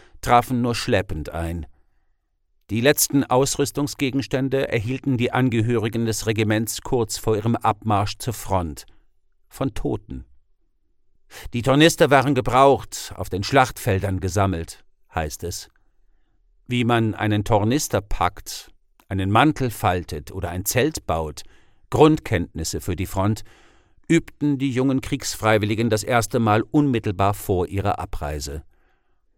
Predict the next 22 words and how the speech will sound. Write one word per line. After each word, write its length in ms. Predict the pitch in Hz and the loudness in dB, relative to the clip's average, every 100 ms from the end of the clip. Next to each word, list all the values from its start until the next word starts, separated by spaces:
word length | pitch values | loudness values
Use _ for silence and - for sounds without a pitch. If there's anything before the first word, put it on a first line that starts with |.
| _ _ | _ _
Am 160 | 147 151 | 2 2
zwölften 420 | - 190 - - | 2 -2 -2 -4
Oktober 600 | - - - 110 107 135 | -4 -2 0 2 2 -2
folgte 400 | - 123 117 113 | 0 2 2 0
der 140 | 104 | -2
Transport 640 | 101 107 101 - 101 104 104 | -2 -2 -4 0 2 0 -2
Richtung 300 | 101 107 104 | -4 -2 -2
Westfront. 680 | 95 - - - 64 67 - _ _ _ _ _ _ | -2 -4 -10 -14 -12 -12 -16 _ _ _ _ _ _
Ursprünglich, 800 | - 110 110 - 117 117 113 110 - _ - | 0 2 2 0 2 2 2 -2 -14 _ -6
so 220 | 92 82 | -4 -2
notiert 500 | 90 87 107 98 - | -4 -4 -4 -4 -6
die 80 | 95 | -4
Regimentschronik 920 | 92 101 101 107 - - 104 107 - | -2 0 0 0 -2 0 2 2 2
weiter, 380 | 104 104 135 117 - - - - | 2 2 0 -2 -6 -20 -20 -6
hätte 240 | - 160 180 | 0 2 2
das 200 | 160 - | 0 -2
Regiment 520 | 127 120 113 143 - | 0 2 2 0 0
bei 220 | 110 113 | 0 2
Verdun 520 | 117 127 120 139 131 | 2 4 6 6 6
eingesetzt 640 | - 98 92 95 90 - - | 2 0 -2 -2 -4 -6 -2
werden 300 | 104 104 95 | 0 0 0
sollen. 380 | 95 95 104 | 0 2 0